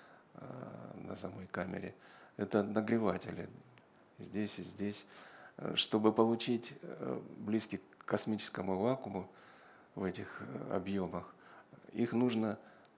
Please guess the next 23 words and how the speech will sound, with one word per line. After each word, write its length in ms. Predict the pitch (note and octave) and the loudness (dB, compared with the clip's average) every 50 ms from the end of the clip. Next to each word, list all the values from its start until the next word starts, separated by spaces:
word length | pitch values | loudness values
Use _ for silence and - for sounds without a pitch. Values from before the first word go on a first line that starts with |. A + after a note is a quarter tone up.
| - - - | -20 -12 -2
нагревать, 680 | - G2 G2+ G2 G2 F#2+ F2+ F#2 G#2 B2 C#3+ - - - - | 0 2 4 4 4 4 4 4 4 4 2 0 -4 -10 -10
осушать, 680 | - - - - F#2 - - E2+ G2 A2+ C3 B2+ - - - - - - | -8 -6 -4 -4 -4 -2 0 2 2 2 2 0 -6 -12 -18 -20 -16 -14
чтобы, 420 | - - - F#2+ F#2 F#2+ F#2+ F#2+ - - - - - - - - - - - | -12 -8 -6 -4 -2 -2 -4 -4 -6 -10 -18 -20 -20 -20 -20 -20 -20 -16 -12
э, 200 | - - - - | -10 -8 -4 -2
ликвидировать, 840 | F2 F#2+ F#2 - G2+ F#2+ F#2 G2 G2 F#2 F#2 F#2 F#2 - - - - - | 0 0 2 2 0 2 2 0 0 2 0 0 -2 -4 -6 -10 -12 -10
э, 520 | - - - - - - - - - G2 G2 | -8 -8 -8 -8 -8 -8 -8 -8 -8 -6 -4
водяные 500 | F#2+ F#2 E2+ G2 F#2 F2+ F2+ F2+ F2 F2+ | -4 -4 -2 -2 -4 -4 -4 -6 -6 -6
пары. 400 | - - F2+ F2+ G2+ A#2+ C3+ C#3 - - - - - - - - - - - - - - - - - - - - - - - - - - - | -2 -2 0 0 0 0 -2 -4 -10 -16 -20 -20 -20 -20 -20 -20 -20 -20 -20 -20 -20 -20 -20 -20 -20 -20 -20 -20 -20 -20 -20 -20 -20 -8 -2
Вот, 300 | A2+ A2 A2 A2 G#2 - | 0 2 4 4 2 2
откачать 540 | G#2 - - - F2+ - G2+ A#2+ C3 C3 - | 0 -2 -2 -4 -4 0 0 0 0 0 -2
их, 180 | B2 - - - | -4 -4 -6 -6
и 280 | - D3+ C#3 C#3 C#3 | -4 0 0 2 0
после 420 | C3+ C#3 - A2+ - - - G2 A2 | 0 0 -2 -2 -2 -2 -2 -2 -2
этого 340 | B2 B2 - G#2 F#2+ F#2 E2+ F2 E2+ - - - - | 0 0 0 0 0 0 -4 -6 -10 -16 -20 -14 -10
мы 300 | - G#2 A2 A2+ A2+ A2 G#2+ - - - - - - - - - | -8 -6 -6 -6 -6 -10 -12 -18 -20 -20 -20 -20 -20 -20 -16 -10
имеем 460 | - C3 A2+ G#2 A2 A2 G#2 G2 F#2+ G2 - - - - | -6 -2 0 2 2 4 2 2 0 -4 -10 -16 -18 -10
в 60 | - | -8
таком 320 | - - - - G#2 F#2+ F#2+ | -8 -6 -4 -4 -2 -2 -2
объёме, 520 | F#2 F#2 F#2+ G#2 A#2+ B2+ B2+ A2+ F#2 - - - - - - - - - - - - - - - | -2 -2 -2 0 2 2 2 0 -2 -4 -8 -16 -20 -20 -20 -20 -20 -20 -20 -20 -20 -20 -20 -16
э, 60 | - - - - - - - - - | -14 -14 -12 -14 -16 -16 -14 -10 -8
очень 280 | - - - - G2+ | -6 -4 -2 -2 -2
хороший 480 | F#2+ - F#2 F2+ F#2 F#2 - - - F#2+ | -2 -2 -2 -2 -2 -2 -4 -4 -4 -4
вакуум. 460 | F2 - - - - - - A#2 - | -4 -6 -6 -8 -8 -10 -12 -14 -16